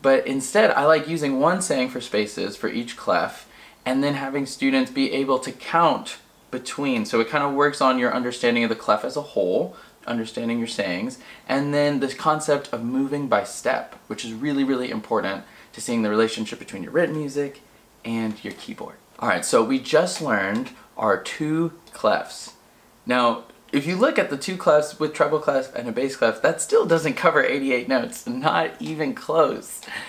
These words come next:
So what do we do to account for notes that go beyond the staff, right, above or below? So let's take a look at our treble clef to see what happens.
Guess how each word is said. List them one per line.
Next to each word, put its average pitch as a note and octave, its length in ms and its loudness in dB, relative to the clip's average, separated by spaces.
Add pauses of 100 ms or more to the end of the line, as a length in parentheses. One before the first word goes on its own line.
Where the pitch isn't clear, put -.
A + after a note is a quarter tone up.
(140)
So D3+ 180 2
what F3 380 4
do F#3 140 0
we D#3 160 -2
do D#3+ 460 2
to C#3 200 -6
account D#3 540 0
for C3 120 2
notes C#3+ 600 0
that C#3+ 280 0
go C#3+ 120 6
beyond D3+ 500 -2
the C#3+ 60 -6
staff, - 640 -2 (180)
right, B2 260 0
above B2+ 400 4
or - 100 -8
below? A#2 460 0 (300)
So E3 160 4
let's A3+ 220 2
take A3 180 2
a G#3 60 2
look A#2 400 4
at A#2 80 0
our A2+ 80 4
treble A2 280 2
clef F#2 280 0
to - 100 -12
see G#2+ 140 -8
what G2+ 100 -6
happens. - 480 -10